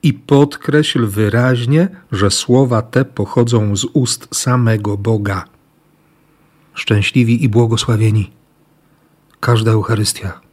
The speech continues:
każda komunia, każde słuchanie słowa,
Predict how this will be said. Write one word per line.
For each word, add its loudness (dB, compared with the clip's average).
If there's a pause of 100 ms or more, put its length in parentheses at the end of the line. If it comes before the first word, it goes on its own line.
(600)
każda -6
komunia, -6 (920)
każde 2
słuchanie -2
słowa, -8